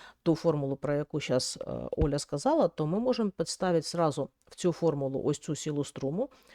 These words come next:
но для цього потрібно ве-, весь цей вираз возвести в квадрат, зрозуміло. А далі, після цього, ми ще не скористались ось цим фактом, що потужності у нас однакові.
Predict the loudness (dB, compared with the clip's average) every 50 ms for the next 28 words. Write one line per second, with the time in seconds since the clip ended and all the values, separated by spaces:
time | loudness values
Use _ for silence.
0 | -8 -6 -4 -2 0 -2 2 4 4 4 4 2 0 0 0 -2 -2 -2 -2 -4
1 | -6 -2 0 0 0 0 -2 -2 0 0 0 0 0 2 2 2 2 0 0 -2
2 | -2 -4 -6 _ _ _ _ _ _ _ -4 -4 -2 -2 -2 -4 -4 -6 -8 -10
3 | -8 _ -8 -6 -6 -6 -8 -8 -10 -12 -12 -12 -14 -14 -14 -16 -18 -20 _ _
4 | _ _ _ _ _ _ _ _ _ _ _ _ _ _ _ _ _ _ -20 -20
5 | -20 -20 -18 -18 -18 -16 _ -4 -2 0 4 6 6 6 6 4 4 0 0 0
6 | 0 -2 -2 0 0 0 2 2 2 0 0 -4 -10 _ _ _ _ _ _ 0
7 | 2 4 4 4 2 2 2 2 2 0 -2 -4 -4 -4 -4 -4 -4 -2 0 2
8 | 2 2 0 0 -2 -2 -2 -2 -2 -2 -2 -2 -2 -4 -6 -6 -6 -12 -16 -16
9 | _ _ _ _ _ _ _ -14 -6 -4 -4 -2 0 -2 0 0 -2 -2 -2 -4
10 | -4 -4 -4 -4 -6 -6 -6 -6 -4 -6 -6 -6 -8 -12 -16